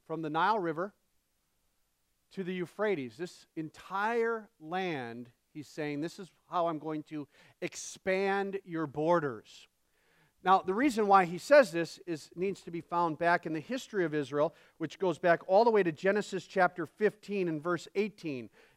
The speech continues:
Genesis fifteen eighteen says this, "On that day the Lord made a covenant with Abram," who would later be known as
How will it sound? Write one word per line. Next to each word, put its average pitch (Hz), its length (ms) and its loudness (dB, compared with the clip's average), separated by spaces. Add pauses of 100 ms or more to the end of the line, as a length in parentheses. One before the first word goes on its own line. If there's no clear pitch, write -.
Genesis 254 440 -2
fifteen 220 460 -6
eighteen 196 400 -2
says 156 280 -6
this, 170 280 -2 (240)
"On 190 220 2
that 202 320 6
day 208 240 6
the 185 100 2
Lord 185 380 2
made 190 180 0
a 175 60 2
covenant 196 520 -2
with 165 220 -6
Abram," 170 480 2
who 160 140 -6
would 160 140 -2
later 170 280 0
be 156 160 -8
known 151 320 0
as 139 240 -6